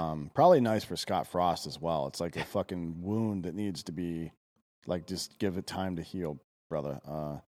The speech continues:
Speaker 1: take Wisconsin down to three with a teaser and put it on something. Maybe even the, the over, if you take the, the over down to thirty-seven,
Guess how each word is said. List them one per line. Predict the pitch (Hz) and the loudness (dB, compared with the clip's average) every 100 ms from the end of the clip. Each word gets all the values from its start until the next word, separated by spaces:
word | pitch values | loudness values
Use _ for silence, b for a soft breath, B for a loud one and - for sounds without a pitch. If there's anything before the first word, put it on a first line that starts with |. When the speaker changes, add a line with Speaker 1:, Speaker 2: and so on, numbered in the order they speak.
| _ _ _ _ _ _ _ _ _ | _ _ _ _ _ _ _ _ _
Speaker 1:
take | - 147 135 | 6 6 8
Wisconsin | 131 135 123 117 104 | 4 6 6 4 2
down | 101 92 92 | 4 4 2
to | 87 | -2
three | - 87 90 87 85 | -6 -2 0 0 -2
with | 82 | -6
a | 73 | -6
teaser | - 87 80 85 80 - - | -4 -4 -2 -4 -6 -12 -12
and | 82 | -6
put | 98 | -2
it | 87 | 0
on | 82 | -2
something. | 76 85 76 78 78 - _ | -2 -4 -4 -6 -6 -10 _
Maybe | 104 107 110 | 0 2 2
even | 104 95 90 | 2 0 -2
the, | 85 82 78 - | -2 -4 -6 -6
the | 85 80 78 | -6 -4 -6
over, | 80 87 85 80 82 - _ | -6 -4 -4 -6 -8 -12 _
if | - 95 | -8 -6
you | |
take | - 85 - | -4 -6 -4
the, | 80 - - _ - | -8 -10 -20 _ -6
the | 82 | -4
over | 80 78 | -4 -4
down | 80 78 | -4 -4
to | 65 | -6
thirty-seven, | 80 69 - 76 71 65 | -6 -6 -4 -4 -4 -10